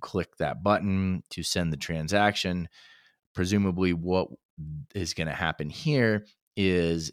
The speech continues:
they're going to walk through what is actually gonna happen based on the, this specific case, you know, you interacting with that contract, calling these functions, sending this amount,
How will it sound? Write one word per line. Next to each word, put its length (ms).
they're 320
going 640
to 520
walk 380
through 520
what 400
is 140
actually 320
gonna 160
happen 480
based 480
on 600
the, 580
this 260
specific 580
case, 540
you 80
know, 120
you 400
interacting 500
with 140
that 220
contract, 520
calling 300
these 220
functions, 560
sending 300
this 220
amount, 340